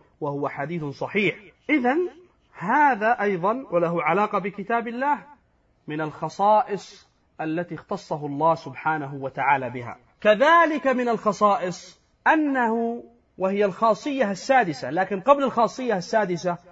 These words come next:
قد يقول قائل: "أليس جبريل عليه السلام هو الذي نزل بالقرآن كله، نزل به الروح الأمين؟"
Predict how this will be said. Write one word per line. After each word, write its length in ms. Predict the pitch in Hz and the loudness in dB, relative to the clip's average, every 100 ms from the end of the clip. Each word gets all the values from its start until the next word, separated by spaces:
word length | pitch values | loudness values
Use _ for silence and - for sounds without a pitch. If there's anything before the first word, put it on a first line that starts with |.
| _ _ | _ _
قد 160 | 185 185 | -4 -2
يقول 280 | 214 262 240 | -2 -2 2
قائل: 440 | 240 226 208 202 - _ - | 4 6 4 -2 -10 _ -4
"أليس 380 | 196 254 254 - 196 180 180 | 2 2 0 0 2 2 -2
جبريل 640 | 165 170 160 202 226 202 147 | -8 -6 -4 -4 -4 -6 -4
عليه 280 | 165 190 | -2 -4
السلام 640 | 165 - 165 160 170 160 131 - _ - | -6 -10 -8 -2 -2 -2 -8 -18 _ -8
هو 140 | 294 339 | -2 0
الذي 380 | 269 269 240 226 | 2 2 2 -2
نزل 360 | 233 214 202 | -2 0 -2
بالقرآن 720 | 180 175 180 165 190 180 151 | -2 -2 -2 0 0 -2 -4
كله، 640 | - 233 214 180 165 220 254 _ - | -6 -4 -2 -2 -2 -6 -10 _ -6
نزل 380 | 180 185 175 170 | -2 0 2 0
به 180 | 190 175 | 0 -2
الروح 300 | 165 170 165 | 0 -2 -4
الأمين؟" 540 | 156 156 160 156 | -6 -4 -4 -6